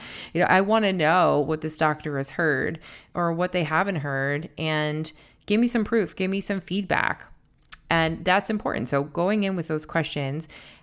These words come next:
and nothing is off the table. If you feel like you wanna ask a question, I want you to ask that question. I'm gonna encourage you, my friends, not to be scared of the outcome of this other person. They are not a vicious dog.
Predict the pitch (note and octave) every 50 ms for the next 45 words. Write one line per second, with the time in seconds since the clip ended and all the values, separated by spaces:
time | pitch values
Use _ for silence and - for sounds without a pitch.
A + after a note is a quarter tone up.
0 | _ - G#3 G3+ G#3 G#3 G#3 - G3+ G#3+ C4 C#4+ C#4 F4+ E4+ F4 E4 D#4+ - -
1 | B3+ C#4 C4+ - B3 - - A3+ A3+ A3+ - D3 - - - - - _ _ _
2 | - F3 F3+ G3+ G3+ B3 D#4 E4+ E4 - F4+ E4+ D#4+ C#4+ C4 C4+ C4 C4 B3 -
3 | - A3+ A3 - - G#3 - - G#3 G3+ G#3 - - B3 A#3+ - - G#3+ A3+ B3
4 | B3+ B3+ A#3+ A#3 - - F#3 F#3 F3+ - G#3+ G3 - - A3+ A#3 A3 - - -
5 | F#3 G#3 A3+ A#3 A3 G#3 G3+ - - A#3 A#3+ B3 B3+ A#3 F#3+ E3+ D3+ C#3+ C3 C3
6 | C3 - D3+ C#3+ C#3 - - C3+ C3 C3 C3+ C#3 - - G3 A3+ A#3 - C4 C4
7 | B3+ A#3 - - - G3+ F#3 F3 E3 D#3 D3+ D3+ D3+ - - D3+ C#3+ C#3+ D3 -
8 | - D3 D#3 D#3 D#3 - C#3+ C#3+ C#3 C#3 C#3 - D3 D3+ D3 C#3 C#3+ C#3 C#3 C3
9 | C3 - - - C3 - C3+ B2+ C3 C#3 C3+ C3+ C3+ C3+ C3+ C3+ C3+ C3 C3+ D#3
10 | F#3 - - A3+ - - - G3 F#3 F3+ F3+ F3 F3 F3 E3+ E3+